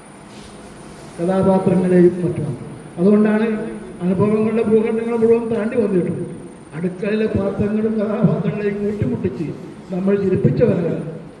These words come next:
ബഷീർ എന്ന് വി-, വിജയ മാഷ് നിരീക്ഷിക്കുന്നു. ഞാൻ പറഞ്ഞു വന്നത് സമൂഹത്തിൻ്റെ ഓരോ സ്പന്ദനങ്ങളും, നേരത്തെ നമ്മുടെ പ്രസിഡന്റ് പറയുകയുണ്ടായി, എ ഐ, ഈ കാലഘട്ടത്തിലെ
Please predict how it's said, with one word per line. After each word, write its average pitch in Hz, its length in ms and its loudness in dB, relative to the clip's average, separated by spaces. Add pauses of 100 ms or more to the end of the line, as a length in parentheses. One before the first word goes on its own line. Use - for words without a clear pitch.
(120)
ബഷീർ 196 380 -2
എന്ന് 151 180 -4 (960)
വി-, 175 180 -2
വിജയ 180 300 2
മാഷ് 175 260 -2
നിരീക്ഷിക്കുന്നു. 147 500 -4 (1500)
ഞാൻ 185 160 -4
പറഞ്ഞു 202 280 2
വന്നത് 160 260 0 (840)
സമൂഹത്തിൻ്റെ 240 600 4
ഓരോ 226 140 6 (120)
സ്പന്ദനങ്ങളും, 202 640 -6 (420)
നേരത്തെ 190 300 -6 (100)
നമ്മുടെ 202 260 -2 (300)
പ്രസിഡന്റ് 202 380 -6
പറയുകയുണ്ടായി, 202 460 -4 (1080)
എ - 20 -2 (160)
ഐ, - 20 0 (960)
ഈ - 20 4 (120)
കാലഘട്ടത്തിലെ 214 720 2